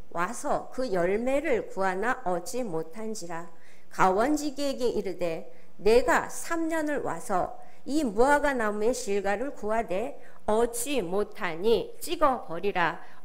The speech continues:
어찌 땅만 버리느냐? 대답하여 가로되, 주인이여, 금년에도 그대로 두소서. 내가 두루 파고 거름을 주르니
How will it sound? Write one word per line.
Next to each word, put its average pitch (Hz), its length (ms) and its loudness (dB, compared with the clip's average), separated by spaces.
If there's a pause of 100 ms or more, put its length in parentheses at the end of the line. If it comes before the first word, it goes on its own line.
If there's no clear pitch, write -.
어찌 208 640 0
땅만 208 640 0
버리느냐? 175 720 -6 (360)
대답하여 233 600 -4
가로되, 180 560 -4 (200)
주인이여, 202 800 -2 (200)
금년에도 285 720 2
그대로 233 440 2
두소서. 185 680 -4 (240)
내가 233 440 4
두루 254 340 0
파고 294 380 0
거름을 220 420 0
주르니 254 640 -4